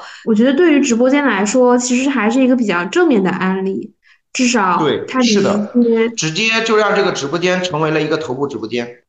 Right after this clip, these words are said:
Speaker 1: 我觉得这个是再次显示了东方甄选俞敏洪作为一个企业家的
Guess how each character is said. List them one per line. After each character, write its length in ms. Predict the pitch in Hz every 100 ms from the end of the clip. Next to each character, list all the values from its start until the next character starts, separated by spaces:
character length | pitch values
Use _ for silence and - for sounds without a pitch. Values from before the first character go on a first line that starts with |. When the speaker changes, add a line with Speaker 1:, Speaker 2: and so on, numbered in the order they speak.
| _ _ _
Speaker 1:
我 140 | - 226
觉 80 | 233
得 60 |
这 160 | 254 311
个 120 | 262
是 160 | 240 240
再 240 | 311 294
次 220 | 277 269
显 320 | 254 233 175
示 200 | 185 262
了 300 | 233 196 202 - -
东 120 | - 285
方 160 | 302
甄 220 | 294 302
选 400 | 320 254 147 80 -
俞 120 | 226
敏 200 | 262 240
洪 240 | 226 196
作 140 | 208 254
为 180 | 233
一 60 | 214
个 100 | 226
企 180 | 220 -
业 180 | 170 202
家 300 | 208 220 226
的 380 | 220 190 127